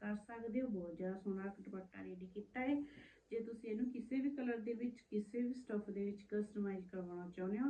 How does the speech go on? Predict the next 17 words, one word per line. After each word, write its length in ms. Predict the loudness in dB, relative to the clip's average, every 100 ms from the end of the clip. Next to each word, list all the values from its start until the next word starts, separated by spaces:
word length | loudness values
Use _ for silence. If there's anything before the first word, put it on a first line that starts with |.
| 2
ਤਾਂ 80 | -2
ਆਪਾਂ 240 | -4 -8
ਕਰਕੇ 460 | -8 -12 -14 -8 -6 -6 _ _ _ _ _ -4
ਦੇ 120 | -4 -2
ਦਾਂਗੇ 360 | -8 -6 -8 -8
ਜੀ। 140 | -16 -20 -10
ਇਹ 120 | -6
ਵਾਲਾ 300 | -4 -4 -6
ਜੀ 160 | -4 -2
ਬਰਬਰੀ 460 | 0 0 0 2 2
ਸਟੱਫ 340 | 0 -4 -2
ਦੇ 140 | 0 0
ਵਿੱਚ 300 | 0 -2 -2
ਆਏਗਾ 300 | 0 0 -2
ਜੀ 160 | 2 2
ਸਾਰਾ 320 | 2 0 0
ਸੂਟ। 400 | 6 6 6